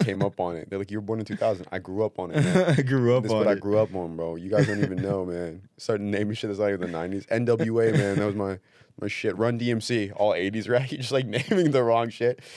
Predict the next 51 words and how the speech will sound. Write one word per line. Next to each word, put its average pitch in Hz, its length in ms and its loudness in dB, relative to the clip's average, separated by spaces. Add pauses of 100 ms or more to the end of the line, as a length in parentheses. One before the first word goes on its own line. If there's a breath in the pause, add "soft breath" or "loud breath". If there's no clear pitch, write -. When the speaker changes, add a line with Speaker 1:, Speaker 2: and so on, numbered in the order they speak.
(320 loud breath)
Speaker 1:
Those 117 200 4
are 131 40 2
the 123 120 4
boys, 113 360 4
dude. 107 280 0
My 113 200 2
Adidas, 113 640 -2
you 104 160 -4
know? 113 260 0
<laughs> - 420 -2
So, - 260 -4
like, 156 200 -8 (1500 loud breath)
I 139 60 2
just, 151 220 0
I 151 80 4
think 180 160 0
all 151 140 4
that 143 140 2
shit 135 160 0
is, 127 80 0
like, 123 140 4
people 131 220 0
wanna 113 240 2
find 107 320 0
ways 101 380 2
to 107 80 -6
make 92 180 0
people 92 180 -4 (220)
feel - 220 -2
like 92 180 0
they're 92 100 -4
being 87 180 -4
disrespectful. 95 720 -4 (100)
Speaker 2:
Mm. 101 320 2
Speaker 1:
And 104 140 -2
the 104 60 2
best 98 280 2
way 104 120 4
of 85 100 -8
doing 90 300 0
that 80 260 0
is 87 220 -4
bringing 85 420 -4
up, 80 220 0
though, 69 260 -2
like, 87 160 -2
that 87 140 2
whole 92 140 0
thing 90 180 -4
about 78 200 0
elders. 82 480 -2